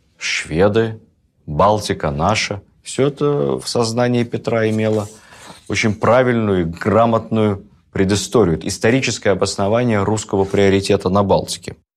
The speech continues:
Сам монастырь Петр Первый заложил, как считалось, что именно в этом месте и произошла Невская битва. Последующие уточнения историков, археологов доказали, что не там, а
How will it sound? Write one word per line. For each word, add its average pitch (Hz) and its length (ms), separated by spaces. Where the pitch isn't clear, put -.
Сам 95 420
монастырь 104 540
Петр 90 360
Первый 87 280
заложил, 92 460
как - 220
считалось, 113 560
что - 200
именно 95 220
в 90 80
этом 85 220
месте 104 340
и - 20
произошла 90 480
Невская 90 380
битва. - 340
Последующие 87 580
уточнения 78 680
историков, 107 600
археологов 87 600
доказали, 82 680
что - 240
не 85 120
там, 156 560
а 73 200